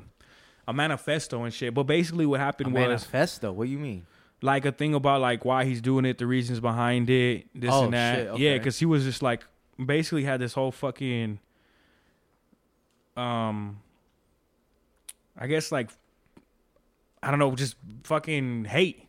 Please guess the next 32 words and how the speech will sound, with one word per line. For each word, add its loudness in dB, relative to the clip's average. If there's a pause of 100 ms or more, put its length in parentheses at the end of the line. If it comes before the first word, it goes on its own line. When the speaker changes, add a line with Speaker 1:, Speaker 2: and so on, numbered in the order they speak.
(340)
Speaker 2:
Mm. -8
Speaker 1:
A -4
bunch 2
of -2
bullshit, 0
you -4
know -2
what -2
I 0
mean, 2
in -2
his -6
head. 0 (680)
And 0
'cause -2
they, 0
they, 0 (220)
somebody 2
reposted -2
it, -4
and 0
he, 2
and -2
he 2
even 2
talked -2
about 2
it, -4
they 0
said, -2
months 0
before 0